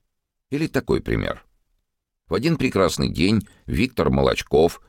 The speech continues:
бывший студент литературного института имени Горького, исключённый за драку, повлёкшую за собой тяжёлые телесные повреждения, а впоследствии владелец кондитерской фабрики,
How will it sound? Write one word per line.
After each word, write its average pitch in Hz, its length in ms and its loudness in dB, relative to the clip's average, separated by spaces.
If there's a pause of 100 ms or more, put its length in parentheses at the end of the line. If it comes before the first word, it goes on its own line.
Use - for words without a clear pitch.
бывший 76 480 2
студент 67 480 0
литературного 64 720 0
института 62 540 -4
имени 57 260 -2
Горького, 101 520 2
исключённый 90 680 2
за 78 220 2
драку, 78 420 2
повлёкшую 76 720 2
за 65 160 0
собой 71 380 2
тяжёлые 67 580 2
телесные 65 580 0
повреждения, 65 840 0
а 57 40 0
впоследствии 69 800 0
владелец 80 640 2
кондитерской 62 800 -4
фабрики, 127 720 0